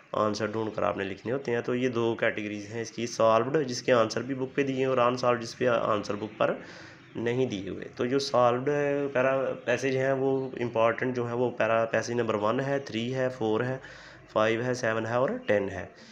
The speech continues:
इसी तरह अनसॉल्व्ड की बात करें तो उसमें पैरा नंबर फ़ोर है, फ़ाइव है, एट है, टेन है, इलेवन है और ट्वेल्व है। ये जो है वो ज़्यादा इंपॉर्टेंट पैसेज हैं, उम्मीद है कि इनमें से ही आपको कोई एक पैसेज जो है वो आ जाएगा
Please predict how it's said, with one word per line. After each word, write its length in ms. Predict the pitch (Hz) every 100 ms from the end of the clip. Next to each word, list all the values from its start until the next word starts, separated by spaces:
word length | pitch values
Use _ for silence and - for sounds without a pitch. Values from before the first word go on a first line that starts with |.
| - -
इसी 200 | 123 135
तरह 160 | 127 127
अनसॉल्व्ड 760 | - 117 143 151 151 143 135
की 80 | 147
बात 260 | 135 131 123
करें 300 | 120 131 131
तो 80 |
उसमें 240 | 131 127 120
पैरा 340 | 117 117 113
नंबर 160 | 110 107
फ़ोर 340 | - 101 110
है, 220 | 120 131
फ़ाइव 420 | 127 107 107 110 123
है, 280 | 131 -
एट 220 | 110 107 120
है, 240 | 127 139 - - - - -
टेन 240 | 110 120 135
है, 420 | 135 131 143 151 117
इलेवन 380 | 113 107 113
है 200 | 117 123
और 120 | 123 107
ट्वेल्व 400 | 104 98 98 95
है। 180 | 98
ये 280 | 101 120 131
जो 140 | 120 113
है 160 | 113
वो 280 | 117 160 - - - - -
ज़्यादा 340 | 110 110 117
इंपॉर्टेंट 640 | 120 123 110 104 101 113 117
पैसेज 280 | 107 107 107
हैं, 260 | 117 120
उम्मीद 240 | 120 113 110
है 180 | 113 117
कि 80 |
इनमें 260 | 113 113 104
से 140 | 98
ही 180 | 101 104
आपको 360 | 98 95 110 160 - - - - -
कोई 320 | 107 107 107 104
एक 280 | 107 104
पैसेज 320 | 104 95 95 92
जो 80 |
है 80 | 98
वो 280 | 101 127 151 - -
आ 160 | 95 98
जाएगा 420 | 95 95 95